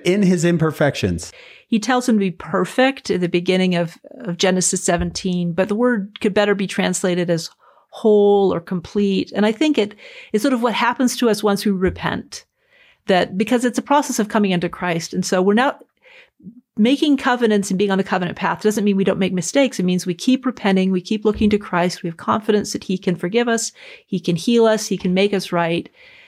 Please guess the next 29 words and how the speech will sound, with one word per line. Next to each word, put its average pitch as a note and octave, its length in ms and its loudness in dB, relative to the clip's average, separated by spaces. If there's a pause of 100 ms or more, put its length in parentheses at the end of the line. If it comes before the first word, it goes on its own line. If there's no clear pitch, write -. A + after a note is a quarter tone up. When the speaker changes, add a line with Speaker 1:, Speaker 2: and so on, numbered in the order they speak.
(300)
Speaker 2:
And, F3 420 2
and G#3+ 140 4
we A3 80 4
can, G3+ 320 2 (140)
we G#3 80 2
can G3+ 140 4
move, G#3 500 2
we G3+ 80 0
can G#3 160 2
keep G#3 200 -4
moving E3+ 240 0
forward. - 560 -4
And F3+ 100 0
so E3 540 0
I F#3 60 -6
think A#3 160 0
that's G3 260 -2
what, G3+ 140 2 (540)
what G#3+ 180 0
Abraham A#3 380 2
had F#3 180 2
confidence E3+ 600 -2
is E3+ 180 2
that F3+ 100 0
he A3+ 140 0
could G#3+ 160 -2
keep G#3 180 -4
moving F#3+ 300 0
forward. F3+ 560 -4